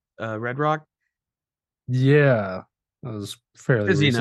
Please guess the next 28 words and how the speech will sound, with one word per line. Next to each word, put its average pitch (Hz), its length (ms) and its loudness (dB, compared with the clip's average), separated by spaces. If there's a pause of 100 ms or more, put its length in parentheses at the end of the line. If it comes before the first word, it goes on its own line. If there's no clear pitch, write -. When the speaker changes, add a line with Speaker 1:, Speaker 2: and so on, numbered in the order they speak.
Speaker 2:
recently. 113 120 -2
Speaker 1:
South 131 220 2
Park 127 300 0
is 123 280 -4
based 117 440 -4
in 120 160 -6
Colorado, 117 600 0
South 104 300 -8
Park, 123 260 0
Colorado. 127 440 -2 (640)
Speaker 2:
Yeah. 87 280 -6 (260)
Speaker 1:
And, 113 340 -4
um, 113 520 -6 (480)
yeah, 127 280 0
they 120 100 2
had 120 120 0
a 113 60 -6
celebration, 117 760 -4 (380)
and, 104 160 -6
like, 101 280 -8
Les 107 240 -4
Claypool 113 480 -2
was 104 140 -4
there, 107 320 -4
Rush 107 340 -8
was 107 160 -10
there, 101 640 -10 (1120)
creators. 107 720 -6